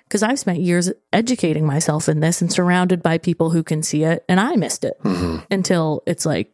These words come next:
Speaker 1: spiraling out of control. And so that's part of why I picked this topic, is that burnout, as we say it in, like, po-, regular culture and stuff, versus, like, actual true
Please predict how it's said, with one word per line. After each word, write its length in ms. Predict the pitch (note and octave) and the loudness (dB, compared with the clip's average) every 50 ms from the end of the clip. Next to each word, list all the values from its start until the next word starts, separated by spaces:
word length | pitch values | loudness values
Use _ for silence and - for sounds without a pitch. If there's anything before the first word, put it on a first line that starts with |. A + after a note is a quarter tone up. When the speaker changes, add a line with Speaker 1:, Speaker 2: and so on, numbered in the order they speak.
| _ - | _ -14
Speaker 1:
spiraling 680 | - - - - F3 E3+ E3 D#3+ D#3+ D#3+ D#3+ D#3+ D#3+ D#3 | -12 -10 -4 -2 0 2 2 2 2 2 2 2 0 0
out 120 | D3+ D#3 | 0 0
of 100 | D#3+ - | -2 -2
control. 420 | - F3 E3+ - - F3 E3+ F3+ | -4 -4 -2 0 0 0 2 2
And 100 | F#3 G3 | 0 0
so 200 | - - G3+ G3 | 0 0 0 0
that's 260 | F#3 - G3 F#3+ G3+ - | 0 0 -2 -2 -2 -2
part 200 | - G#3+ G#3+ G#3 | -2 -2 0 0
of 120 | F#3 E3+ | -2 -2
why 420 | E3+ E3 E3 D#3 D3+ D#3 D#3+ D#3 | -2 0 0 0 0 0 0 0
I 60 | D3+ D#3 | -2 -2
picked 320 | - - F3 - _ _ | -4 -6 -6 -6 _ _
this 140 | - D3+ - | -10 -8 -4
topic, 440 | - D#3+ C#3 C3+ - E3 F3 - - | -4 -4 -4 -4 -6 -6 -6 -6 -4
is 220 | - F3 E3+ E3 | -4 -4 -4 -2
that 320 | - E3+ D#3+ D#3+ D#3+ - - - - - - - - - - _ _ _ _ _ _ _ _ _ - | -2 -2 0 0 -2 -4 -10 -18 -20 -20 -20 -20 -20 -20 -20 _ _ _ _ _ _ _ _ _ -16
burnout, 720 | F3+ - - F3 - G3+ G3+ G#3 G#3+ G#3+ G#3+ A3 A#3 A#3+ - | -16 -14 -8 -4 -2 0 2 2 2 2 2 0 0 0 -2
as 220 | - F#3 F#3 F3+ | -2 -2 -2 -2
we 100 | F3+ F#3 | -2 -4
say 280 | F3+ - - F3+ F3+ F3 | -2 0 0 2 2 2
it 120 | E3+ - - | 0 0 -2
in, 200 | E3+ E3 D#3+ D#3+ | -2 -2 -2 -2
like, 200 | D#3+ - - - | -4 -4 -6 -6
po-, 200 | - - - - _ _ _ _ | -6 -6 -6 -8 _ _ _ _
regular 460 | F3+ E3+ F3+ E3+ E3 D#3+ D#3+ D3 D3+ | -4 0 0 0 2 0 0 -2 -2
culture 340 | D3+ - - B3+ B3 - A#3+ A3+ | -2 -2 -2 -2 0 0 -2 0
and 140 | A3+ A3+ | 0 -2
stuff, 340 | A3 - G#3+ G3+ G3+ - - | 0 0 -2 -2 -2 -2 -2
versus, 360 | - F#3 F3+ - F#3 E3+ E3+ | -2 -2 0 -2 -2 -2 -2
like, 220 | F3 E3+ E3+ - - - | -2 -4 -4 -4 -4 -2
actual 460 | D#3+ D#3+ D#3 - - - E3+ D#3+ E3+ | -2 -2 -2 -2 -2 0 0 0 0
true 360 | D#3+ - E3+ E3 D#3 D#3 D3+ | -2 -2 -2 -2 -2 -4 -6